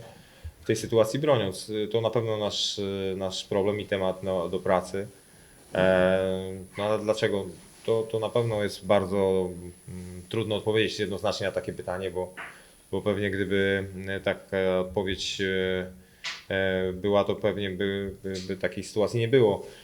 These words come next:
E, na pewno jest to naszym tematem i, i, e, mocno pracujemy nad tym, żeby to, żeby to zmienić.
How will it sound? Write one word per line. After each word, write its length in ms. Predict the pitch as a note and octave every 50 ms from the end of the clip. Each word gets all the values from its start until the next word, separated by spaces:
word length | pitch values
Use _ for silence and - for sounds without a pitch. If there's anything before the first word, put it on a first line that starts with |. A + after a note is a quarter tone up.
| - - _ _ _
E, 440 | G#2+ G#2 G#2 G#2 G#2 G#2 G#2 G#2 G#2 A2 G2 D#2+ A2 A2 A2 G2
na 140 | F#2 A2+
pewno 220 | A2 C#3+ B2+ B2 B2
jest 160 | A#2 A#2 -
to 60 | A#2+
naszym 440 | A2 G#2 - A#2 A2 A2 G#2+ G#2 F#2
tematem 540 | - G#2+ G#2+ G#2+ G#2+ - - A2+ G#2+ G#2 G2+
i, 200 | G2 G2 G2 -
i, 720 | - G2 F#2+ F#2+ F#2+ F#2+ F#2+ F#2+ F#2 F#2 F#2 F#2 F2+ F2+ F2+ F2+ F2+
e, 120 | F2+ F2+
mocno 280 | F#2 G2 F#2 - G#2 F#2
pracujemy 420 | F#2 F#2 F2+ - G2+ F2+ F2 E2+
nad 180 | F2 E2+ E2 -
tym, 120 | F2 E2+
żeby 260 | E2 F2+ E2 E2 D#2+
to, 340 | - E2+ E2 D#2+ D#2+ D#2+ D#2+ - - _ _ _ - - - - -
żeby 260 | - F2+ E2+ D#2 E2+
to 180 | - - E2+ D#2
zmienić. 440 | D#2+ F2+ D#2 D2 C#2+ D2 - -